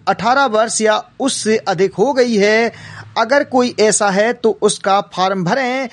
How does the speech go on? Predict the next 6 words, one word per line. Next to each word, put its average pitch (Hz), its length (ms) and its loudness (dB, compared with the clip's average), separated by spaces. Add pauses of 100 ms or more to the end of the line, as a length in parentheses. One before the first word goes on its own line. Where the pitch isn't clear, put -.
(300)
जिससे 254 440 0
वह 214 340 2 (580)
अपने 269 340 0
मताधिकार 202 720 -2
का 190 180 -2
प्रयोग 226 600 2